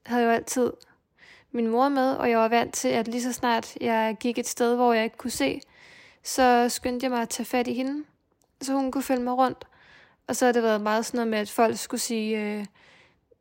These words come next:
"Nu er der lige en lygtepæl," eller, "Nu kommer der lige en fortovskant." Så der har jeg skulle vende mig til, at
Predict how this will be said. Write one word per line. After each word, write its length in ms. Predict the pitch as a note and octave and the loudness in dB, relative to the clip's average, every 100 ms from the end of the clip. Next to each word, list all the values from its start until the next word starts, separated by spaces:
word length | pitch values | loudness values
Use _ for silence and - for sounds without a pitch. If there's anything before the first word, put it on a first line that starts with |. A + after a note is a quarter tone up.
| _ | _
"Nu 200 | B3+ C4 | 2 6
er 180 | B3+ B3 | 6 6
der 100 | B3 | 4
lige 160 | A#3+ A#3+ | 4 2
en 100 | A#3 | 4
lygtepæl," 640 | A#3 B3+ B3 A#3+ A3+ G#3+ | 2 0 4 6 6 0
eller, 460 | A#3 G#3+ G#3 G#3 G#3 - | -2 0 0 0 -4 -4
"Nu 140 | B3+ | -4
kommer 280 | B3 C4+ B3 | 0 2 2
der 100 | A#3 | 0
lige 160 | A3+ A#3 | 0 -2
en 60 | |
fortovskant." 840 | A#3 B3 B3 C4 B3 - A#3 - - _ _ _ _ _ _ _ | 0 0 0 -2 -4 -2 -4 -4 -20 _ _ _ _ _ _ _
Så 100 | - | -6
der 120 | A#3+ | 2
har 100 | B3 | 4
jeg 100 | B3+ | 4
skulle 280 | B3 A#3+ A3 | 4 0 0
vende 120 | A3+ | 0
mig 120 | A#3+ B3 | -2 -2
til, 320 | B3+ B3 A#3 | 0 2 2
at 380 | A3 _ - | -2 _ -20